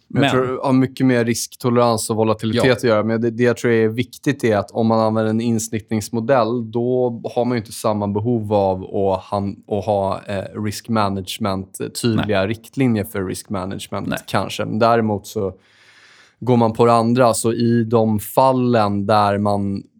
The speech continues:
Speaker 1: prickar, eh, extremt fel, då har man inte någon typ av risk management-tänk, eh, prisbaserat då, inte värdering, eh, för att då blir allt som är billigare blir attraktivare. Men har man inte det,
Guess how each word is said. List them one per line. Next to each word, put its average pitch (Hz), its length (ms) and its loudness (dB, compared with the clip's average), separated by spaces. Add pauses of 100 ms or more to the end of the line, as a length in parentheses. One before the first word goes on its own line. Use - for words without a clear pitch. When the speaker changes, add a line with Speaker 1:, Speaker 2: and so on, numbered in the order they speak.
Speaker 1:
prickar, 101 600 -2 (280)
eh, 98 240 -4
extremt - 640 -6
fel, 113 580 0
då 113 520 0
har 110 100 2
man 110 180 -2
inte 107 360 -2
någon 117 160 2
typ 104 260 -4
av 98 120 2
risk 98 180 -6
management-tänk, 107 1200 -4 (200)
eh, 95 180 -6
prisbaserat 110 1000 -2
då, 101 260 -2
inte 104 380 -4 (540)
värdering, 107 680 0 (240)
eh, 101 420 2 (680)
för 104 80 -6
att - 280 -16
då 104 60 -8
blir 104 140 0
allt 98 180 -2
som 107 160 -6
är 101 40 -2
billigare 104 320 -2
blir 104 220 2
attraktivare. 104 500 -4
Men 113 340 0
har 120 160 0
man 117 140 2
inte 110 240 -2
det, 107 200 2